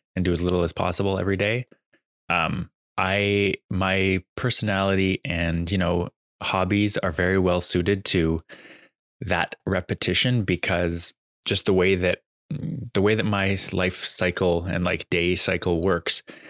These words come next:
um, a lot of new stuff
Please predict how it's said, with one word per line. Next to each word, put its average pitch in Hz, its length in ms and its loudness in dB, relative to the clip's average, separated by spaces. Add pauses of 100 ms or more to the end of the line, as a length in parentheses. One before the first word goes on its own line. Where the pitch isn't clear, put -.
(420)
um, 160 400 -4 (500)
a 95 80 -2
lot 98 220 2
of 98 160 0
new 90 340 4
stuff - 400 0